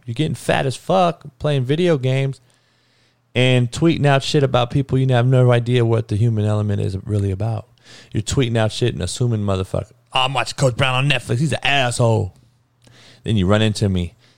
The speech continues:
at the grocery store, and I fucking buy your food because you didn't have your wallet.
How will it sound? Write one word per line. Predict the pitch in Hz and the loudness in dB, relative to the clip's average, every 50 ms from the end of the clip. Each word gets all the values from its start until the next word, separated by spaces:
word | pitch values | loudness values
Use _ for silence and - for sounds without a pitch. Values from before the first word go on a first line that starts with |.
| _ _ - | _ _ -12
at | 90 87 | -12 -8
the | - 87 | -8 -4
grocery | 76 95 98 110 101 - - | 0 0 0 0 0 -4 -10
store, | - - - 87 82 78 76 76 - _ _ _ _ _ _ _ _ - | -16 -8 -6 -4 -4 -4 -6 -10 -16 _ _ _ _ _ _ _ _ -10
and | - 80 | -8 -6
I | 73 73 | -6 -6
fucking | - - - - - 101 - - 87 82 | -8 -12 -8 -4 -4 -4 -4 -4 -6 -6
buy | 80 82 90 90 92 | -2 -2 -2 0 0
your | 92 87 85 | -2 -2 -6
food | 85 - - 107 107 104 95 85 | -8 -6 -2 0 0 0 0 -2
because | 87 85 - - 80 80 80 | -4 -8 -6 -6 -6 -6 -6
you | 92 | -6
didn't | 90 87 78 80 80 | -6 -6 -6 -6 -6
have | 82 85 82 80 | -6 -6 -6 -8
your | 78 76 | -8 -10
wallet. | 76 80 - 82 87 82 85 90 92 90 85 82 - | -10 -10 -10 -10 -8 -4 -2 -2 0 0 -2 -4 -8